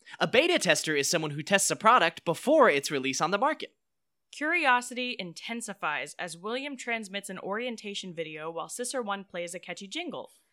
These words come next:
Speaker 2: The animated events are displayed as William narrates.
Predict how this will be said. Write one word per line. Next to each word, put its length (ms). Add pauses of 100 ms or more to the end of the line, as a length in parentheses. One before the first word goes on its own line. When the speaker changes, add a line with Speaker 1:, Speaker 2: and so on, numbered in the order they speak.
(300)
Speaker 2:
The 140
animated 520
events 420
are 100
displayed 640
as 220
William 380
narrates. 560